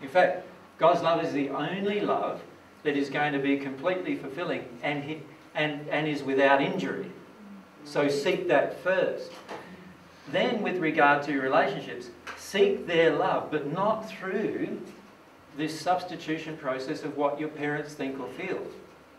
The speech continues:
If you do not break what your parents think or feel away from you emotionally,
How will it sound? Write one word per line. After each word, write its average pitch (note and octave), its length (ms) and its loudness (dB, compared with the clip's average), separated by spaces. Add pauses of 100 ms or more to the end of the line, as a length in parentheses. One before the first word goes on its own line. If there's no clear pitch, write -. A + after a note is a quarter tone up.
(560)
If D3 160 -10
you C#3 140 -4
do D#3 220 -4
not G#3+ 280 4
break E3+ 440 4
what C#3+ 180 2
your D3 120 -2
parents D#3+ 420 -4
think D3 240 -6
or C#3 80 -4
feel D#3 440 -2 (440)
away D3+ 340 2
from D#3 220 -4
you A2 260 -8 (580)
emotionally, - 760 2